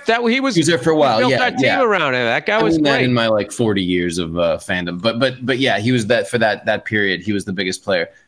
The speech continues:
Speaker 2: But, uh, no, I remember literally <laughs> just watching him, like, stumble forward for a ball, just terrible fielding. Didn't always try.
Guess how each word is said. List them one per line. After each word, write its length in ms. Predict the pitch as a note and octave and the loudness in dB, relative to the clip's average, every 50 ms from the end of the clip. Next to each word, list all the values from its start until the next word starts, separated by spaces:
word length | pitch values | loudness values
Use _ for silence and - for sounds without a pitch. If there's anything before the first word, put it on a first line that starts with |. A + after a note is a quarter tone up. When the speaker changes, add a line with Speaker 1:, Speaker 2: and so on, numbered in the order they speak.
| _ _ - | _ _ -2
Speaker 2:
But, 200 | G#2+ G2+ G2 G2 | -2 0 2 2
uh, 180 | F#2+ F2+ D#2+ - | 0 0 0 0
no, 220 | A#2+ A#2+ A2 F#2+ - | 0 0 0 0 0
I 100 | - A2 | 0 0
remember 480 | A2 A#2 A#2+ A#2+ A#2+ A#2 A2+ A2 G#2+ | 0 0 0 0 0 0 0 0 -2
literally 460 | G2+ A2+ A#2 A#2 A#2+ B2 B2 B2 A#2 | -2 0 0 2 2 2 2 2 2
<laughs> 80 | G#2 A2 | 2 0
just 160 | - - - - - C3 B2+ B2+ | 0 0 -4 -2 0 0 0 0
watching 440 | B2+ A2 G#2+ A#2 B2 - B2 A2+ G#2+ G2 | 0 -2 -2 -2 -2 -4 -4 -2 -2 -2
him, 360 | G#2 G2+ G2 G2 F#2+ F2+ - - F2 - - - _ _ _ | -2 -2 -2 -2 -4 -4 -8 -12 -16 -18 -18 -20 _ _ _
like, 220 | A2 G#2+ G2+ - - | -4 -4 -2 -2 -2
stumble 720 | - - - - - - A#2+ A2 A#2+ A2+ A2 A2 G2+ - | -4 -4 -4 -4 -4 -2 0 0 2 2 2 0 0 -2
forward 520 | - - G#2+ G#2 G#2 G#2 G2+ G2 F#2 F#2 | -2 -2 0 0 2 2 2 0 -2 -2
for 140 | - G#2+ G2+ | -2 -2 -2
a 60 | F#2 | -2
ball, 380 | E2+ F#2+ G2 G2 G2 F#2+ F#2 - | 0 0 2 2 2 0 -2 -2
just 320 | - F#2+ - - - _ _ _ _ _ _ _ _ | -4 -6 -6 -8 -10 _ _ _ _ _ _ _ _
terrible 360 | - A2+ A2 G#2+ G2+ G2 F#2+ | -2 0 0 2 2 0 -2
fielding. 560 | - - A2 G2+ G2 F#2+ F#2 F#2 F2 F2 F#2 F#2 | -2 -2 -2 0 0 0 -2 -2 -4 -4 -6 -4
Didn't 240 | - G#2+ G#2 G#2 G2+ | -4 -2 0 0 0
always 240 | G2+ G2 F#2+ F#2+ - | 0 0 -2 -2 -2
try. 280 | - G#2+ F#2+ D#2+ - | 0 0 0 0 -2